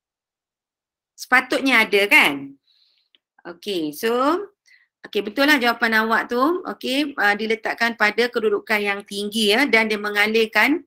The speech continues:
apabila kilat, ah, menyentuh, ah, bangunan tersebut, bila terkena pada, ah, pengalih konduktor kilat itu, dia akan mengalihkan kilat itu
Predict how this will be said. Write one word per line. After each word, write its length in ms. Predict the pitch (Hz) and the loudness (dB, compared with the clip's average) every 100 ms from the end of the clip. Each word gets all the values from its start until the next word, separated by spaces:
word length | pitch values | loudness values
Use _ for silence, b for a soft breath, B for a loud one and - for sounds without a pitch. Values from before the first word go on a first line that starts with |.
| B B B _ | B B B _
apabila 480 | - 226 214 240 262 | -6 -2 -2 0 0
kilat, 560 | 254 226 226 247 302 - _ - | -2 -6 0 2 2 0 _ -10
ah, 320 | 190 202 196 196 | -4 -2 -2 -2
menyentuh, 640 | 208 214 214 - 254 196 - b b b _ 196 | -4 -4 -4 -2 -2 -4 -10 b b b _ 0
ah, 640 | 196 196 185 185 180 175 | 2 2 2 0 0 -2
bangunan 480 | 190 208 214 220 208 | -4 -4 -4 -4 -2
tersebut, 720 | 202 208 185 196 240 320 - | -4 -4 -2 2 2 0 -6
bila 180 | 196 196 | -8 -6
terkena 480 | 202 202 214 240 226 | -6 -4 -2 0 0
pada, 240 | 196 196 202 - - | 0 2 0 -4 -2
ah, 480 | 185 185 180 180 - | 0 2 2 -2 -6
pengalih 800 | 190 190 196 202 196 190 196 - b b _ _ | -2 0 2 0 0 -2 -6 -14 b b _ _
konduktor 880 | 208 208 - - 226 202 170 165 _ _ _ - | 0 2 0 0 2 2 0 -8 _ _ _ -8
kilat 320 | 208 220 214 | -4 -2 -2
itu, 480 | 185 180 220 262 277 | -4 -2 2 4 2
dia 240 | 214 202 185 | 2 2 0
akan 480 | - 220 240 277 262 | 0 2 4 4 2
mengalihkan 800 | 208 202 190 196 196 - 202 202 | -2 -2 -2 -2 -4 -4 -6 -6
kilat 340 | 202 196 190 - | -6 -2 -4 -4
itu 240 | - 214 | -8 -8